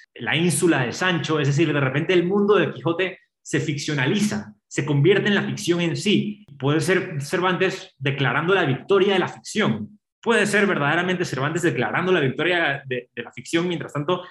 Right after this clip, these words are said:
en el primer tomo, lo que tenemos es la derrota de la ficción. Lo que tenemos al final del primer tomo es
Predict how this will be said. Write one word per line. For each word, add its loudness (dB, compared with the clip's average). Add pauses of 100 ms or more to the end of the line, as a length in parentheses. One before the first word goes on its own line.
(100)
en -2
el 4
primer 0
tomo, 0
lo -4
que -2
tenemos 0
es -6
la 0
derrota 0
de 0
la -2
ficción. -4
Lo -10
que -10
tenemos -2
al -2
final -2
del 0
primer -4
tomo -2
es -4